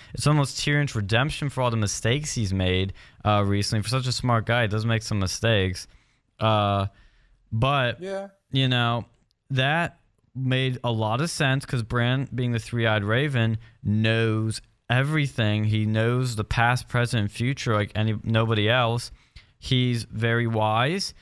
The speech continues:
Speaker 1: He's emotionless, which means he's gonna make rational decisions rather than irrational decisions.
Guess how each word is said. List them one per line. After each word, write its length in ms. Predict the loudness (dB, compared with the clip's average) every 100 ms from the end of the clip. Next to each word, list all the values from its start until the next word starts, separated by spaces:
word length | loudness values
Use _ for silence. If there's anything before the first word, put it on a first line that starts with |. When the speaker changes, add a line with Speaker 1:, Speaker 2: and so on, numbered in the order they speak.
| _
Speaker 1:
He's 200 | -2 0
emotionless, 1080 | 2 2 0 -2 -2 0 2 0 -2 -6 -12 _ _
which 260 | -6 -4 0
means 400 | 0 0 0 -4
he's 100 | -4
gonna 120 | -2
make 160 | -2 0
rational 560 | 2 2 2 -2 -2
decisions 500 | -2 -2 -4 -2 -2
rather 200 | 0 0
than 180 | 0 -2
irrational 520 | 0 2 2 0 -2
decisions. 720 | -4 -2 -2 0 2 0 -2